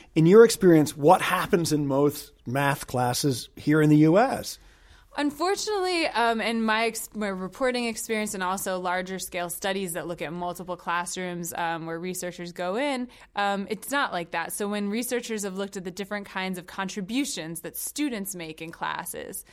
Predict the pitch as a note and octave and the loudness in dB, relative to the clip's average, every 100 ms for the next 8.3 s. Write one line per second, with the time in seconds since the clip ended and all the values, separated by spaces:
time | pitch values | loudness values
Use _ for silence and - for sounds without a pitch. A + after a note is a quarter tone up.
0 | - - A3+ A3 B3 G#3+ A3 A3+ - G3 | -16 -4 -2 -2 -2 -2 -2 -4 -6 -4
1 | F#3 F3 F3 E3+ E3+ E3+ - E3+ E3+ F3+ | -4 -6 -8 -6 -6 -6 -6 -4 -4 -4
2 | F#3+ G#3+ A3+ A3 G#3 F#3+ F#3 F#3 F3+ E3+ | -2 -2 -4 -6 -4 -4 -4 -6 -8 -8
3 | F3+ E3+ E3+ - - - B3 C4 A#3+ F#3+ | -8 -6 -6 -10 -20 -4 -2 0 0 0
4 | E3+ E3 D#3+ E3 - - F#3 F3+ F3 - | 0 -2 -4 -6 -8 -6 -6 -6 -10 -20
5 | _ - C4 G#3+ F3 - - F#3+ F#3 F3+ | _ -2 -2 -2 -6 -8 -6 -4 -4 -4
6 | - E3+ E3+ E3 - _ - B3 C4 A3+ | -4 -2 -2 -6 -12 _ -4 -2 -2 -4
7 | - - A3+ A3+ - G3+ F#3+ F3+ F3+ G#3+ | -8 -4 -4 -4 -6 -6 -4 -6 -6 -4
8 | A3 E3 | -2 -4